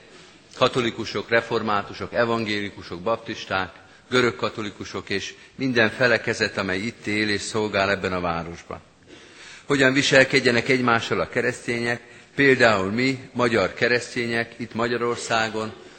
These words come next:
és a határokon túl, vagy mi, kárpát-medencei keresztények,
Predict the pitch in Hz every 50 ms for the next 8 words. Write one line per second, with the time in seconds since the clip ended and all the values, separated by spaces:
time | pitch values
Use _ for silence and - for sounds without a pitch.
0 | - - - - - - - 101 - 107 95 107 120 120 - 120 110 107 107 104
1 | 101 - - 98 80 76 - - - 120 120 123 123 123 - - - - - -
2 | - - - - _ _ _ _ - - - - - _ - 113 107 101 110 123
3 | 135 139 139 135 - - - - 127 117 117 117 - - 113 113 113 123 120 113
4 | 120 117 113 113 - 117 110 110 - 120 113 110 110 - - - 110 107 107 104
5 | 101 104 - - -